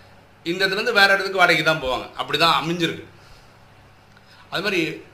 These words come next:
நல்லா இருந்த கம்பெனிலேருந்து ஒருத்தர் வந்து வீடுக்கு வாசல்லாம் கட்டி அவங்க போயிட்டாங்க. அப்ப இந்த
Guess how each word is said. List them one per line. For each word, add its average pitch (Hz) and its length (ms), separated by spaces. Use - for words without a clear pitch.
நல்லா 180 460
இருந்த 160 300
கம்பெனிலேருந்து 151 640
ஒருத்தர் 139 280
வந்து 143 160
வீடுக்கு 131 400
வாசல்லாம் 135 300
கட்டி 135 200
அவங்க 131 160
போயிட்டாங்க. 123 340
அப்ப 147 160
இந்த 202 260